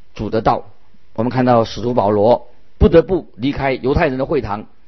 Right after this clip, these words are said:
因为很多人反对他，他就离开他们，就去了推拿奴学房，在那里讲道。推拿奴学房是给以弗所、以弗所人所学习的，好像一个教室一样，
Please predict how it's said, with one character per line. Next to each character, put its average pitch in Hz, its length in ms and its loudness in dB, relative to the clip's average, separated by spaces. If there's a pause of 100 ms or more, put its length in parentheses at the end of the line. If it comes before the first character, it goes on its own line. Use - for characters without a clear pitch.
因 156 100 -8
为 147 220 0
很 135 120 -4
多 175 140 4
人 143 200 4
反 117 180 -4
对 143 120 -4
他， 127 300 -4 (540)
他 139 120 -2
就 143 220 0
离 139 180 -2
开 147 160 0
他 147 120 0
们， 113 280 -4 (560)
就 160 220 2
去 - 340 -4
了 147 200 0 (360)
推 208 160 4
拿 190 160 2
奴 165 260 2
学 170 260 -2
房， 135 340 -2 (220)
在 180 120 -2
那 226 220 2
里 139 140 -2
讲 110 220 -8
道。 117 240 -6 (800)
推 190 120 2
拿 185 140 6
奴 143 420 2 (260)
学 143 220 4
房 123 320 0
是 151 140 -8
给 117 200 2
以 113 160 -6
弗 135 180 0
所、 120 240 2 (720)
以 127 80 -8
弗 160 140 6
所 147 180 4
人 120 300 2 (240)
所 117 260 -2
学 123 280 2
习 135 240 -2
的， 135 220 2 (500)
好 - 160 -6
像 127 160 -4
一 - 20 -4
个 143 80 -2
教 143 260 6
室 139 240 -4
一 - 20 -4
样， 127 200 0